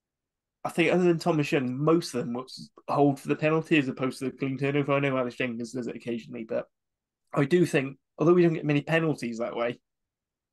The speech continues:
it helps ha-, being, you know, it helps 'cause we're actually getting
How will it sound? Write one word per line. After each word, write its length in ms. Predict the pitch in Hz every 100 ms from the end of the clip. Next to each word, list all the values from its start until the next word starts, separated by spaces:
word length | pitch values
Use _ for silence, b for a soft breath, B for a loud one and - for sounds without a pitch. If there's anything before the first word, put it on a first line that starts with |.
| _ _ _ -
it 200 | 135 -
helps 640 | - 131 120 - - -
ha-, 180 | - -
being, 200 | 143 135 135 -
you 140 | 143
know, 100 | 127
it 80 | 113
helps 260 | 135 120 -
'cause 140 | 127
we're 140 | 123
actually 220 | 131 - 131
getting 260 | 131 131